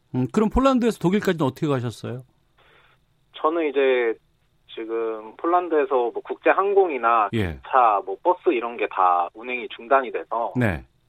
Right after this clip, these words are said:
Speaker 2: 뭐 택시 타고 국경까지 가서 직접
Speaker 1: 어.
Speaker 2: 걸어서 한 삼십 분 정도 걸어서 국경 넘어서 기차를
Speaker 1: 예.
Speaker 2: 타고 왔습니다.
Speaker 1: 아, 그렇군요.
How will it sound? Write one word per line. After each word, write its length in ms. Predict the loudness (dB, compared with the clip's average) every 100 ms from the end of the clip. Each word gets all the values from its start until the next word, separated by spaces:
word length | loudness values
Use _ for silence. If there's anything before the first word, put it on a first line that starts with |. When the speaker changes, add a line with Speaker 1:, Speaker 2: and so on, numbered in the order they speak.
| _ _ _ _ -16
Speaker 2:
뭐 220 | -14 -10
택시 500 | -10 -10 -2 0 0 2
타고 340 | 2 4 2
국경까지 640 | -2 -2 0 2 2 2 -2
가서 520 | -2 -2 0 -2 -2
직접 260 | -4 -2 -2
Speaker 1:
어. 80 | -2
Speaker 2:
걸어서 840 | 0 4 4 4 4 4 0 -6 -12 _ _ _ _
한 240 | -14 -10 -4
삼십 260 | -4 -4
분 140 | -4 -2
정도 240 | 0 -2
걸어서 540 | -4 -2 -2 -2 -4 -8
국경 320 | -10 -6 -4
넘어서 520 | -4 -6 -6 -2 -2 -2
기차를 300 | 0 0 0
Speaker 1:
예. 40 |
Speaker 2:
타고 200 | -2 -4
왔습니다. 520 | -4 -8 _ _ _ _ _ _ _ _
Speaker 1:
아, 420 | -18 -14 -12 -12 -12
그렇군요. 1040 | -12 -10 -10 -6 -4 -4 -6 -8 -10 -12